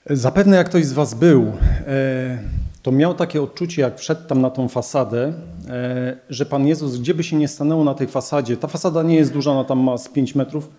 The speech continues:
ten wzrok za wami wodzi. Ale jakbyście stanęli od strony prezbiterium,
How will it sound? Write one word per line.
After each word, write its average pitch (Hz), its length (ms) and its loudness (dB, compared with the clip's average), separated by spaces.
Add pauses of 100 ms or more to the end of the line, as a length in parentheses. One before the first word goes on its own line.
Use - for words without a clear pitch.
(140)
ten 135 160 0
wzrok 151 320 0
za 139 120 2
wami 135 360 2
wodzi. 104 540 -8 (840)
Ale 123 180 -2
jakbyście 131 400 -2
stanęli 156 460 0
od 139 140 -6
strony 151 280 0
prezbiterium, 120 960 0